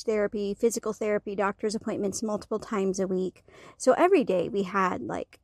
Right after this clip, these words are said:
two to four places to go, things to do. We were away from home at least as many waking hours as we were at home. I had written some at that point,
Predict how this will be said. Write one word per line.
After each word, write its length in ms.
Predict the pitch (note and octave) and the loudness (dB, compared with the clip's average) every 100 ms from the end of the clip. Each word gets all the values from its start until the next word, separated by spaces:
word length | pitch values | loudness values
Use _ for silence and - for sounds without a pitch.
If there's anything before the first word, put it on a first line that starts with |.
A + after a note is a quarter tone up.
| - | -14
two 200 | - C4 | -2 2
to 80 | A3+ | 2
four 520 | - G3 F3+ F3+ F3+ _ | 2 2 4 2 -2 _
places 440 | - G#3 - G3 - | -2 0 0 -2 -2
to 80 | |
go, 360 | - F3 D#3+ E3 - _ _ _ | -2 0 2 -2 -8 _ _ _
things 420 | - A3 G#3 - | 4 4 4 -2
to 160 | - A#3 | -2 -2
do. 420 | F#3 E3+ D#3+ F3+ - - - - | 2 2 0 -2 -8 -20 -20 -8
We 240 | G3 A3 | 0 2
were 300 | G3 G3+ F#3+ - | 4 4 4 2
away 320 | G#3 G#3+ A3 | 4 6 4
from 760 | - A3 G3 F3+ F3 F#3+ G#3 - _ _ | -2 0 2 2 2 0 -2 -6 _ _
home 380 | F#3+ G#3 G3 F#3 | 0 2 4 2
at 180 | G#3 - | -2 -4
least 460 | G#3+ C#4 C#4+ - - - | 2 4 4 2 -6 -4
as 500 | G3+ F#3+ - G3+ - A#3+ | 0 2 0 -2 -4 0
many 260 | A3+ G#3+ | 0 0
waking 340 | G3 G3+ - - | 0 0 -2 -6
hours 480 | G#3 G3 F#3+ G3+ - - - - - | -2 -2 0 -2 -4 -10 -20 -10 0
as 140 | G#3 | 2
we 140 | G#3+ | 4
were 140 | G3 - | 4 2
at 240 | G#3 G#3 - | 2 0 0
home. 380 | - F#3+ F3+ G#3 _ - - _ | -4 -2 0 -4 _ -20 -20 _
I 100 | B3+ | 4
had 180 | C4+ C4 | 8 6
written 380 | B3+ C#4+ D4+ D#4 | 8 6 6 4
some 460 | - B3 G3 G3 A#3 | 4 2 2 2 -2
at 100 | A#3+ | -2
that 220 | G#3 G3 | -2 -2
point, 500 | - G3+ - A3+ - | -4 -8 -6 -8 -10